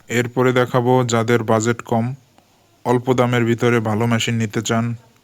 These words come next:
তারা এটা নিতে পারেন। এটি সুপার প্লাস কোম্পানি, made in Japan।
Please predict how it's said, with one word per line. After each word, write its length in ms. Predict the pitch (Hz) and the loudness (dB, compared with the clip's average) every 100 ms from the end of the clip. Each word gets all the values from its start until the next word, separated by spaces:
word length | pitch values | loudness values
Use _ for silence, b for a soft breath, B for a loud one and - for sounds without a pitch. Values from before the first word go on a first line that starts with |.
| _ _ _ _ _ | _ _ _ _ _
তারা 340 | 120 107 107 107 | -6 0 0 0
এটা 220 | 107 110 | -2 -2
নিতে 260 | 113 110 113 | -2 -2 0
পারেন। 340 | 123 120 123 127 - | 0 0 0 -4 -8
এটি 420 | 113 104 113 110 | -10 -4 -2 -2
সুপার 460 | 104 - 117 120 110 | -2 -4 -2 -2 -2
প্লাস 340 | 117 107 101 | -2 -4 -4
কোম্পানি, 540 | - 113 104 110 110 123 127 _ _ _ _ _ _ _ 117 | -4 -6 -6 -4 -4 -6 -8 _ _ _ _ _ _ _ -4
made 260 | 107 107 107 | -2 0 0
in 80 | 110 107 110 | -2 -2 -2
Japan। 340 | 110 123 | -2 0